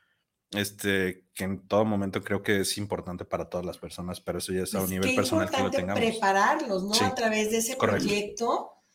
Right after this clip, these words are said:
Speaker 2: es lo que estás haciendo, o sea, preparar a los jóvenes de hoy precisamente a tomar con responsabilidad todo este tema,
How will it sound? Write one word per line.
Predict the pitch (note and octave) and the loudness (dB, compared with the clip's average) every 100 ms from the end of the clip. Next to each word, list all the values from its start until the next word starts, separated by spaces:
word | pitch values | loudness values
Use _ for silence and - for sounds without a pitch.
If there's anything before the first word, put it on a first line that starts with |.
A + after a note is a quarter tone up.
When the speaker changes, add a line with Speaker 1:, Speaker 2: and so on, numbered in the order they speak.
| _ _ | _ _
Speaker 2:
es | A3 G#3+ | -2 0
lo | B3+ | 0
que | |
estás | A#3 A3 G#3 | -4 -4 -4
haciendo, | G3 A#3 C4+ B3 | -4 -2 0 0
o | F#3+ | -2
sea, | G3+ G3 | 0 -2
preparar | G#3 G3+ A3 G#3 A3 B3 E4 - - _ _ _ _ _ - | -2 4 8 10 10 8 8 2 -10 _ _ _ _ _ 2
a | G3+ G3 | 6 6
los | G3+ F#3+ | 4 0
jóvenes | - B3+ D4+ F4 F4+ D#4+ | 2 6 8 10 8 8
de | C#4+ | 8
hoy | B3+ A#3+ A#3+ - _ _ _ _ _ _ - | 8 6 0 -8 _ _ _ _ _ _ -2
precisamente | A3 A3 A3 C#4+ D#4 C4 A#3+ B3+ | 0 0 2 4 4 4 2 4
a | C#4 C4+ | 4 4
tomar | A#3 G#3 - | 2 2 2
con | C4 | 0
responsabilidad | C4+ - - A3+ G#3+ A3 G#3 G3 G3+ G#3 A3 | 2 0 0 0 2 2 2 2 0 2 2
todo | C#4+ C#4 B3+ | 4 4 4
este | A#3 A#3+ | 0 -2
tema, | C#4+ C4 A3+ A3 - | -2 0 2 0 -4